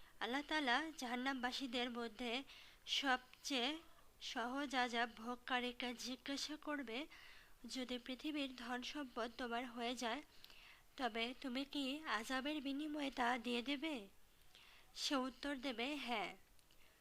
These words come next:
তখন আল্লাহ বলবেন, "যখন তুমি আদম আলাইহিস সালামের পৃষ্ঠে ছিলে, তখন আমি তোমার নিকট এর থেকেও সহজ একটা জিনিস চেয়েছিলাম,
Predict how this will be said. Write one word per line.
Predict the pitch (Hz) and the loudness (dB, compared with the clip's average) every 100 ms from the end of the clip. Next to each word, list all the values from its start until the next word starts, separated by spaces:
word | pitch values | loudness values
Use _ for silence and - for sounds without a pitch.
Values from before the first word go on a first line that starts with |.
| - - - - - - - - - | -20 -20 -20 -20 -20 -20 -20 -18 0
তখন | 254 262 - 262 | 2 4 2 2
আল্লাহ | 214 254 294 | 4 4 2
বলবেন, | 254 262 240 226 277 - - 226 | 2 0 0 0 -2 -6 -12 -6
"যখন | 247 233 - 302 | 0 0 0 -6
তুমি | 285 320 254 294 349 - - - - | -4 -2 0 -2 -6 -14 -16 -18 -2
আদম | - 220 262 | 0 0 0
আলাইহিস | 277 285 294 | 0 0 -2
সালামের | - 294 285 262 262 - | -2 0 0 0 -2 -4
পৃষ্ঠে | 269 - - 285 | 0 0 0 -2
ছিলে, | 285 - 262 226 320 - - | -2 0 0 0 -4 -8 -6
তখন | 233 - 269 269 | -6 -2 -4 0
আমি | - 226 254 | 0 2 -2
তোমার | 285 294 | -2 -2
নিকট | 294 302 254 254 - - - - | -2 -4 -4 -6 -8 -14 -14 -6
এর | - 262 285 | 0 2 0
থেকেও | - 285 320 330 | -4 -2 -2 0
সহজ | - 262 240 269 254 | -2 -2 -2 -2 -2
একটা | 269 - 277 349 - | -6 -4 -4 -4 -6
জিনিস | 262 240 240 - | -2 0 0 -2
চেয়েছিলাম, | 262 226 226 - 233 175 | -2 -2 -2 -4 -2 -2